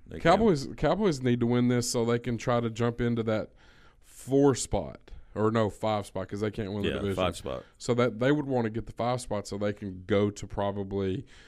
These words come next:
Speaker 2: whoever that crappy
Speaker 1: Tampa
Speaker 2: N F C,
Speaker 1: Bay.
Speaker 2: ta-, whoever the, whoever
Speaker 1: Mm-hmm.
Speaker 2: the, uh, N F C, uh, South champion is. Uh, and that's, that's what you want. Um, you can't afford to drop down to five or, or six or seven if you're, if you're the Cowboys. So the Cowboys,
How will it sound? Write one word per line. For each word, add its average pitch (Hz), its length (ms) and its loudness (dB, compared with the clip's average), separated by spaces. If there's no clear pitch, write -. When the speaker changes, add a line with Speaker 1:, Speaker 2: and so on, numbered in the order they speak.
Speaker 2:
whoever 113 340 4
that 104 220 -2
crappy 113 360 2
Speaker 1:
Tampa 107 200 2
Speaker 2:
N 180 40 6
F 165 60 2
C, 147 100 2
Speaker 1:
Bay. 143 380 -4
Speaker 2:
ta-, 127 240 0
whoever 131 340 2
the, 113 240 0
whoever 123 360 2
Speaker 1:
Mm-hmm. 107 200 0
Speaker 2:
the, 107 100 2
uh, 101 260 0
N 113 80 0
F 107 80 -2
C, 107 260 -4
uh, 101 160 -2
South 123 300 -4
champion 98 420 -8
is. 62 240 -12
Uh, 95 100 0
and 101 100 0
that's, 123 440 -2
that's 113 320 0
what 110 200 -2
you 90 100 -4
want. 101 360 -4
Um, 104 500 -6
you 123 120 -4
can't 139 240 0
afford 120 320 0
to 110 60 -8
drop 104 300 -2
down 98 200 -2
to 98 80 -8
five 82 280 -10
or, 80 100 -12
or 101 240 -4
six - 300 -8
or - 40 -10
seven - 420 -10
if 92 180 -6
you're, 98 200 0
if 92 180 -6
you're 95 120 -2
the 85 140 -6
Cowboys. 90 460 -2
So - 80 -8
the 104 80 -6
Cowboys, 139 500 2